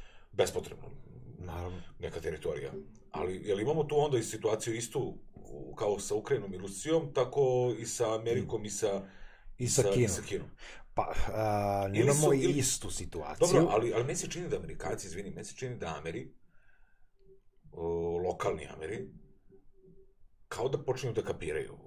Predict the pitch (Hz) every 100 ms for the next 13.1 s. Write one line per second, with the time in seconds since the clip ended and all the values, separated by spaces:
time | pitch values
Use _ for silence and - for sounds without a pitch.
0 | - - - 50 53 71 - 71 78 -
1 | - - - - 64 73 69 71 58 57
2 | 62 67 - 117 - 110 107 104 101 101
3 | 87 80 - - 95 90 - 87 85 170
4 | 220 214 160 135 127 135 139 139 120 104
5 | 113 107 95 98 95 87 120 139 101 101
6 | 95 95 90 123 160 151 117 135 147 123
7 | - 139 131 127 131 - 117 98 - 180
8 | 202 180 175 113 127 151 95 - 135 160
9 | 175 175 151 135 165 170 135 156 139 156
10 | 139 135 123 127 127 120 151 135 131 147
11 | - 135 139 - 120 98 - 87 82 -
12 | 107 104 95 - 90 85 76 - 156 170
13 | 185